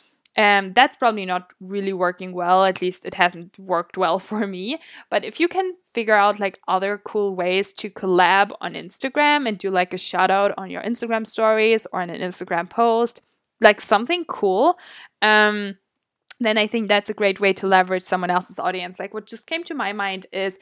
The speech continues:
you could do, like, an Instagram post and I don't know, like, give tips on something in your caption, and you could give three tips and then be like, "Oh, also, like, m-,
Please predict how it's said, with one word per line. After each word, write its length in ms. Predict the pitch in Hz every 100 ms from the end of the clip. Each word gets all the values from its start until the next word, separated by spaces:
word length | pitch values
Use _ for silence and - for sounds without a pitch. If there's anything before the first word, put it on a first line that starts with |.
| - -
you 140 | 254
could 140 | 349 359
do, 120 | 302
like, 240 | 233 226
an 120 | 208
Instagram 580 | - 190 - 233 254 254
post 480 | - 285 302 294 - -
and 400 | 196 190 185 190 - - - _ _ - 208 175 _ _ -
I 120 | 190
don't 140 | 202 190
know, 100 | 180
like, 200 | 185 -
give 240 | 220 -
tips 420 | - 208 214 - -
on 200 | 254 277
something 440 | 285 294 330 320
in 120 | 233 202
your 140 | 190
caption, 720 | - 185 180 - 302 320 339 - - -
and 140 | 220
you 80 | 233
could 220 | 247 349
give 160 | - 254
three 320 | - 208 226
tips 340 | - 262 294 208
and 100 | 214
then 200 | 208 202
be 100 | 208
like, 320 | 196 196 - _ -
"Oh, 300 | 339 277 -
also, 320 | 226 220 269 254
like, 380 | 226 208 - _ _
m-, 140 | 220